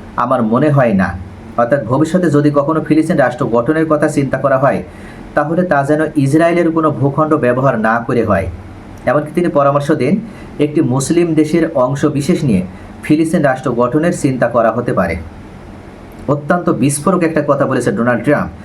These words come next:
ডোনাল্ড ট্রাম্প বলেছে ইসরায়েলের ভূখণ্ড বা এই মুহূর্তে অর্থাৎ ফিলিস্তিনের যে অংশ রয়েছে, বিশেষ করে পশ্চিম তীর এবং গাজা উপত্যকা, এই দুইটা উপত্যকাকেই ডোনাল্ড ট্রাম্প এই মুহূর্তে মনে করছে যে এটা ইসরায়েলিদের অংশ। আর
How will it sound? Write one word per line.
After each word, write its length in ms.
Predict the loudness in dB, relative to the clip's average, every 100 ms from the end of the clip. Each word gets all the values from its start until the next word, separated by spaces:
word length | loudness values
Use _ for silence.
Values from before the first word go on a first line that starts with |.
| -16 -16 -10 -2
ডোনাল্ড 300 | 2 2 2
ট্রাম্প 260 | 2 2
বলেছে 340 | 2 0 0 0
ইসরায়েলের 640 | 2 4 4 4 4 2 0
ভূখণ্ড 580 | 0 0 0 0 0 0 -4 -16 -10
বা 140 | -2 0
এই 240 | 4 4
মুহূর্তে 460 | 4 4 2 0 -2 -6 -4
অর্থাৎ 280 | 0 0 -2
ফিলিস্তিনের 520 | 0 2 2 0 2
যে 80 | 4
অংশ 320 | 2 2 2
রয়েছে, 280 | 2 2 0
বিশেষ 220 | 0 0
করে 140 | 0 0
পশ্চিম 300 | -2 0 0
তীর 140 | 2 2
এবং 160 | 2
গাজা 260 | 2 2 2
উপত্যকা, 500 | 0 0 0 -2 -4 -6 -18 -18 -4
এই 160 | 2 2
দুইটা 380 | 4 2 2 2
উপত্যকাকেই 840 | 2 0 0 0 0 2 0 0 -6 -18 -20 -8 0
ডোনাল্ড 320 | 2 2 2
ট্রাম্প 260 | 2 4
এই 80 | 2
মুহূর্তে 260 | 4 4 2
মনে 220 | 2 0
করছে 280 | 0 0 2
যে 80 | 2
এটা 140 | 2
ইসরায়েলিদের 640 | 0 0 2 0 2 2
অংশ। 260 | 2 0 -2 -4 -4 -16 -18 -18 -18 -4
আর 200 | -2 0